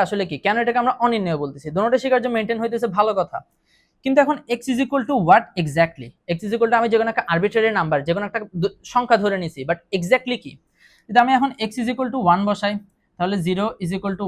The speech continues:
one times zero, which is equal to zero। x is equal to যদি আমি টু বসাই, তাহলে সেটা zero times zero equals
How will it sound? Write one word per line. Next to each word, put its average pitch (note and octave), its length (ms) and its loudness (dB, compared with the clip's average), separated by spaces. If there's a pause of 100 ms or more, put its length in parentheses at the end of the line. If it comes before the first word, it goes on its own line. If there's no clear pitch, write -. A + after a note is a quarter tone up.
one E3+ 180 0
times F#3 240 0
zero, E3 160 -2 (260)
which C4 180 -6
is A3 100 -4
equal G3+ 220 -4
to G3 140 -4
zero। D3 160 -4 (680)
x - 100 -8
is G#3+ 100 -4
equal A#3+ 160 -2
to A#3+ 100 -2
যদি A3+ 140 0
আমি A3+ 100 -4 (100)
টু D4 60 0 (100)
বসাই, F3 280 -2 (720)
তাহলে G#3 320 4
সেটা G#3+ 180 2 (300)
zero F#3+ 180 0 (140)
times G#3+ 220 2 (480)
zero G3 180 2 (140)
equals A3 220 -2